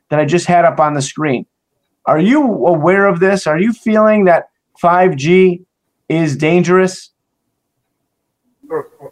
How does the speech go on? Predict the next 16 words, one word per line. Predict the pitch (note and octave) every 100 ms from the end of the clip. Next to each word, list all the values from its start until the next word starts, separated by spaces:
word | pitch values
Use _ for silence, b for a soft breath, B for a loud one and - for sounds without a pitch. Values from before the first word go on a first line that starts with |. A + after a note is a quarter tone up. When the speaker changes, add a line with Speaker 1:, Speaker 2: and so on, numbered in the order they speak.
| E3
Speaker 2:
absolutely. | C3+ - B2+ C3 G#2+ _ _ _ _ _ _ _ _ -
I |
mean, | C3 C3 A#2+ -
it's | C3+
just | -
as | B2
dangerous | - C3+ C3+ A#2+ B2 A#2
as | - _ - B2+ A#2 A2 - _ _ -
the |
cell | G#2+ - C3 C3
phone. | B2 G2+ G2 _ A#2
I |
mean, | A#2+ C#3
look, | C3+ - - _ _ _ _ _ _ _ _ _ _
there's | C3 C3+ B2
a | B2 A2+ A2+